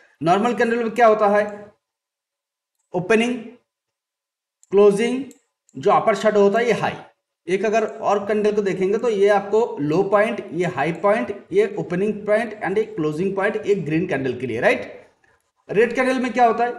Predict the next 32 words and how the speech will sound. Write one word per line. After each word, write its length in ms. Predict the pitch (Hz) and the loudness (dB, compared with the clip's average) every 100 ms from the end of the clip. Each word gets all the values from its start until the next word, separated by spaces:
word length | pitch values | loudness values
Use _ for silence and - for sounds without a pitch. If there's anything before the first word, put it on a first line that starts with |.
| - | -2
Red 280 | 175 208 214 | 0 2 0
candle 280 | 220 220 | 0 0
में 120 | 220 220 | 0 0
अगर 220 | 185 190 | 0 0
हम 140 | 202 | 0
कोई 260 | 190 175 165 | 0 0 0
एक 120 | 160 | -2
red 260 | 147 175 185 | -2 -2 -2
कैंडल 260 | 190 185 | -2 -2
को 160 | 180 185 | -2 -2
लें 220 | 175 175 | 0 0
यहाँ 240 | 170 160 | 2 0
से, 420 | 156 170 170 180 - - - - 143 | -2 -4 -4 -6 -10 -20 -20 -10 -2
तो 440 | 143 143 143 143 | 2 2 2 0
कोई 160 | 220 262 | 0 2
भी 120 | 247 | 2
एक 120 | 214 | 2
red 200 | 202 196 | 2 0
candle 200 | 190 185 | 0 0
लीजिए। 300 | 175 160 196 | 2 2 2
जैसे 240 | 185 165 175 | 0 0 -2
ये 140 | 175 | 0
red 200 | 170 170 | -2 -4
candle 260 | 156 160 156 | -4 0 0
है 100 | 156 | 0
जो 160 | 156 | -4
हाई 260 | 135 135 143 | -2 -2 -2
लो 140 | 151 | -2
थोड़ा 180 | 143 135 | -4 -6
ठीक 180 | 131 - | -6 -6
ठाक 240 | 151 143 | -4 -2
है, 260 | 139 131 | -4 -8